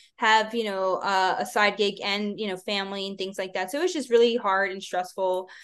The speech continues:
And so I decided to just kinda go all in. So I went all into my private practice. I got two contracting jobs that I'm do-, I was doing as well. And then, so right now it's just learning how to manage the schedule,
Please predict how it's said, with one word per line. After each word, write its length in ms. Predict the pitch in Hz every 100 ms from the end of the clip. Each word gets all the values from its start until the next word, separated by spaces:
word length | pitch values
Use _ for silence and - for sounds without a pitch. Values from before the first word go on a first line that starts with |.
| - - -
And 480 | 233 233 233 233 233 -
so 260 | - 262
I 100 | 254
decided 600 | 254 302 262 240 247 240
to 180 | 240 240
just 240 | 240 220
kinda 220 | - 226 214
go 160 | 214
all 260 | - 202 208
in. 340 | 190 185 196
So 340 | 214 196 196 190
I 460 | 185 185 185 190 -
went 160 | 233 247
all 160 | 262
into 280 | 254 262 262
my 260 | 233 214 196
private 240 | 233 208 208
practice. 480 | 180 180 190 185 190
I 200 | 175 175
got 340 | 196 196 - -
two 160 | 226
contracting 580 | 214 214 208 190 190 190
jobs 340 | 185 180 180 -
that 80 |
I'm 140 | 180 180
do-, 180 | 180 165
I 100 | 185
was 140 | 180
doing 300 | 185 185 180
as 140 | 175 -
well. 340 | 170 165 175 - - - -
And 180 | 240
then, 260 | 262 254 214
so 220 | 240 254
right 220 | 247 254
now 300 | 254 247 247
it's 140 | 247 247
just 240 | 220 -
learning 300 | 208 214 220
how 140 | 220 214
to 80 |
manage 380 | 202 180 190 196
the 100 | 180
schedule, 800 | - - 175 175 185 185 185 190